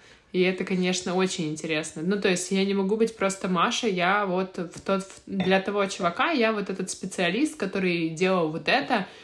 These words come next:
и почему это вдруг сейчас я этого уже не делаю, да? Это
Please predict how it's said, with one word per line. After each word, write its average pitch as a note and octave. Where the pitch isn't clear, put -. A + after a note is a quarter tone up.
и F#3+
почему G3
это F#3
вдруг F#3
сейчас A#3+
я F#3
этого F#3+
уже F#3
не F#3
делаю, D3+
да? G3
Это G3